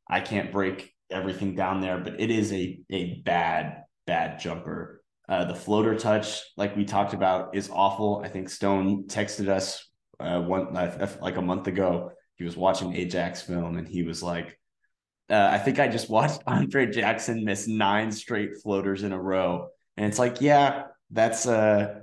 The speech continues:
that'll happen sometimes when your touch is, like, that awful. Uh, and my biggest problem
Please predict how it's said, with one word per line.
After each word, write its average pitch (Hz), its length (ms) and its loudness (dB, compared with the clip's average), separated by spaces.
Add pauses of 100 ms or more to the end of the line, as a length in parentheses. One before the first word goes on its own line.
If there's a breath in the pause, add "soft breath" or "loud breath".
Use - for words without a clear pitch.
that'll 110 260 6
happen 101 380 0
sometimes 87 600 -6
when 90 140 0
your 90 140 0
touch - 540 -6
is, 87 200 -6
like, 82 220 -6 (920)
that 87 500 -2
awful. 98 640 -4 (760)
Uh, 92 360 0
and 104 120 2
my 95 320 2
biggest 143 420 2
problem 95 560 0